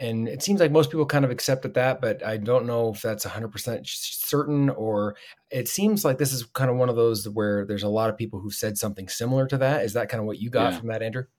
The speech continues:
Speaker 2: Yeah, absolutely. Um, yeah, it seems, especially in, in America, you know, it's, there's a big, you know, self-reliance kind of independent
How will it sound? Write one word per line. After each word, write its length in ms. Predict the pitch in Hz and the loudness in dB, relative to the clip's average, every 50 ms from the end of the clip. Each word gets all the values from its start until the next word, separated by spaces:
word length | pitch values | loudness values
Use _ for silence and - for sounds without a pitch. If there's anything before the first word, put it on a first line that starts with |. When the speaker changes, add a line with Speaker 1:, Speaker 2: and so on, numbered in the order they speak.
| _ _ _ _ _ _ _ _ _ _ _ _ _ _ _ | _ _ _ _ _ _ _ _ _ _ _ _ _ _ _
Speaker 2:
Yeah, 140 | - 101 104 | 0 0 0
absolutely. 640 | 104 104 104 - - - 107 101 92 90 87 78 - _ _ _ _ _ - | 0 0 -2 -2 0 0 0 0 0 -4 -6 -10 -14 _ _ _ _ _ -10
Um, 340 | 101 92 90 90 87 85 - _ _ _ _ _ _ _ _ _ _ _ _ _ _ _ _ _ _ _ _ | -8 -8 -6 -8 -10 -12 -16 _ _ _ _ _ _ _ _ _ _ _ _ _ _ _ _ _ _ _ _
yeah, 120 | - 147 143 | 6 6 6
it 80 | 120 | 6
seems, 240 | - - 151 139 - | 6 2 -2 -2 -2
especially 640 | - 135 131 - - - - 151 135 - - 156 143 | -2 0 0 0 0 0 2 2 2 4 4 4 6
in, 300 | 139 131 127 123 127 123 - _ _ | 6 6 6 4 4 0 -4 _ _
in 120 | - 117 117 | -2 2 2
America, 580 | 110 104 104 104 104 - - 110 104 113 110 - _ _ | 4 4 4 4 2 2 2 2 2 0 -2 -6 _ _
you 120 | - 127 113 | -6 -4 -2
know, 120 | 110 107 | 0 0
it's, 180 | 101 - - - - | -2 -2 -6 -12 -10
there's 220 | - - 104 98 101 | -8 -6 -6 -4 0
a 20 | |
big, 320 | 98 107 101 95 95 - - _ _ _ _ _ _ _ _ _ _ _ _ _ _ _ _ _ - | 2 2 2 2 0 -6 -18 _ _ _ _ _ _ _ _ _ _ _ _ _ _ _ _ _ -6
you 80 | 113 107 | -4 -4
know, 240 | 101 101 101 - - _ - | -2 -4 -4 -6 -10 _ -12
self-reliance 960 | - - - - 120 107 - - 117 104 107 107 107 107 104 104 101 - - | -10 -4 0 2 2 2 2 2 2 4 4 4 4 2 2 0 -2 -4 -4
kind 240 | - 117 104 101 98 | -2 -2 0 0 0
of 180 | 98 95 95 - _ _ _ _ _ _ _ _ _ - | -2 -4 -8 -12 _ _ _ _ _ _ _ _ _ -2
independent 640 | 120 117 113 104 - 120 120 113 113 110 117 113 | 0 2 2 2 2 2 4 4 4 2 0 -2